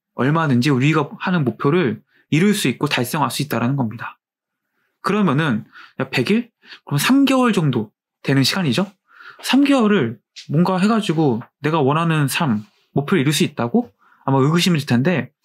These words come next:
이 백 일을 그냥 보내면 안 되고 잘 보내야겠죠? 이 백 일을 어떻게 하면 보낼 수 있느냐? 어떻게 하면은 이 백 일 동안 목표를 달성할 수 있느냐? 이것이 바로 이 백 일을 디자인하라라는 책에서 말하는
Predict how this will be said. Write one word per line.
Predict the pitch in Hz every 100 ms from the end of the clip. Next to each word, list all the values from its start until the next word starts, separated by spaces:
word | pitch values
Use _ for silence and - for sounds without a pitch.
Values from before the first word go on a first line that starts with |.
| - - - -
이 | 202 202
백 | - 143
일을 | 190 196 196 113 - _
그냥 | - 202 196
보내면 | 139 151 131
안 | 98
되고 | 110 170 131 - _ _ _ _ _
잘 | - - 190
보내야겠죠? | 156 127 113 104 165 135 - _ _ - - -
이 | 170
백 | - 147
일을 | 202 208
어떻게 | 143 - 220 220
하면 | 202 190 180 143 120 135 - -
보낼 | 156 170
수 | -
있느냐? | 127 131 131 104 - _ _
어떻게 | 139 170 202
하면은 | 180 156 151 196 226 _ _ _
이 | 147
백 | 143 147
일 | 160
동안 | 156 156 175 - _ _ _ _ _ _
목표를 | - - 208
달성할 | 143 120 165
수 | 147
있느냐? | 127 135 147 107 - _ _ _
이것이 | 151 180 185 151
바로 | 117 147 196 208 - _ -
이 | 147
백 | 147 135 165
일을 | 170 156
디자인하라라는 | 143 123 131 123 123 120 107 113
책에서 | - 135 123
말하는 | 110 120 170 208